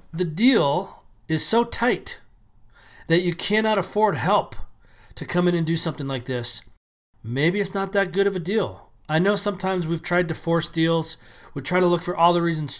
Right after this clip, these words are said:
to do a deal. But listen, friends, if you're forcing it because if there's not even enough room for a hundred dollars to pay a cleanup crew, it may not be a profitable deal. You may wanna pass.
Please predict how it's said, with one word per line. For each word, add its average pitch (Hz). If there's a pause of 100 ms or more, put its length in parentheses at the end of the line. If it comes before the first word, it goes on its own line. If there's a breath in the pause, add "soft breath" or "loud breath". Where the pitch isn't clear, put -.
(160)
to 180
do 160
a 156
deal. 151 (460 soft breath)
But 151
listen, 180
friends, 156
if 151
you're 135
forcing 202
it 175
because 156 (340 soft breath)
if 127
there's 160
not 208
even 196
enough 170 (540)
room 156
for 143
a 147
hundred 165
dollars 151 (180)
to 127
pay 156
a 151
cleanup 165
crew, 165 (560 soft breath)
it 127
may 160
not 170
be 156
a 151
profitable 147
deal. 143
You 139
may 143
wanna 151
pass. -